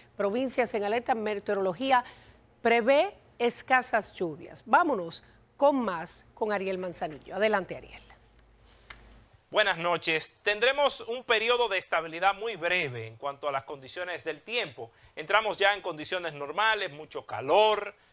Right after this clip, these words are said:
Speaker 2: y todo lo demás. Para mañana jueves, en horas de la mañana, seguiremos con este mismo patrón de estabilidad. Algunas lluvias aisladas en la mañana. Para la tarde del jueves comenzaremos con los incrementos nubosos,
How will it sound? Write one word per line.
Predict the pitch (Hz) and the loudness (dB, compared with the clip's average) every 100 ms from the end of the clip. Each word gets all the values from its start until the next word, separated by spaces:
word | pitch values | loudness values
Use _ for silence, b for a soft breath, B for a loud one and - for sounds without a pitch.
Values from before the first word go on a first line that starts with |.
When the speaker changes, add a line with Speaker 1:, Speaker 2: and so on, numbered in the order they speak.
| b _ | b _
Speaker 2:
y | 113 | _
todo | 156 165 | -4 0
lo | 147 | 0
demás. | 131 113 98 | -2 -6 -4
Para | - 220 214 | 4 4 4
mañana | 180 175 185 170 | 0 0 2 0
jueves, | - 208 175 143 | 0 -2 0 -4
en | 151 | -4
horas | 202 202 | 0 0
de | 175 | 2
la | 175 | 2
mañana, | 180 175 160 165 | 0 -2 0 0
seguiremos | 165 160 190 214 - | -4 -4 -4 -6 -8
con | 170 180 | -8 -6
este | - 170 | -6 -6
mismo | 180 190 185 | -6 -6 -6
patrón | - 147 147 202 220 | -2 -2 0 -2 -2
de | 147 | -6
estabilidad. | 120 135 123 123 123 117 - B - | -6 -6 -6 -6 -6 -6 -10 B 0
Algunas | 160 170 214 175 | 2 2 0 0
lluvias | 190 185 156 | -2 -2 -2
aisladas | 135 120 156 156 139 131 | -4 -2 2 4 2 -6
en | |
la | 120 | -12
mañana. | 113 101 92 90 - b b b | -12 -14 -18 -20 -20 b b b
Para | 208 226 | 4 4
la | 208 | 2
tarde | 214 208 202 | 2 0 0
del | 196 | -2
jueves | 196 190 185 | -2 -4 -4
comenzaremos | 160 151 151 147 185 185 | -6 -4 -2 -2 -2 -6
con | 180 160 | -6 -6
los | 156 | -8
incrementos | 147 147 151 165 185 180 - | -8 -8 -8 -6 -4 -4 -6
nubosos, | 156 156 175 202 - 135 | -10 -4 2 2 0 -8